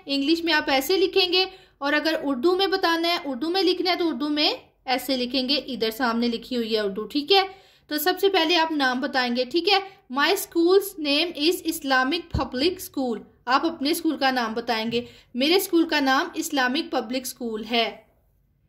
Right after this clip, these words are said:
It is situated in Lahore, अब आपने बताना है कि ये कहाँ पे वाक़या है, ठीक है, ये लाहौर में वाक़या है। Its building is very beautiful,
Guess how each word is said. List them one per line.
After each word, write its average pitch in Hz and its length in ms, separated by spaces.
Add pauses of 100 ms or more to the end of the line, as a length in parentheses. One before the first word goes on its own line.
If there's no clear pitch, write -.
(120)
It 339 300
is 359 260
situated 349 760
in 285 220
Lahore, 285 440
अब 285 200
आपने 285 240
बताना 277 420
है 311 80
कि 359 100
ये 339 140 (100)
कहाँ 277 340
पे 320 160 (240)
वाक़या 240 360
है, 247 180
ठीक 311 200
है, 392 60
ये 359 140
लाहौर 269 400
में 269 160
वाक़या 226 400
है। 226 200 (520)
Its 370 420
building 277 580 (220)
is 359 300
very 269 340 (120)
beautiful, 269 640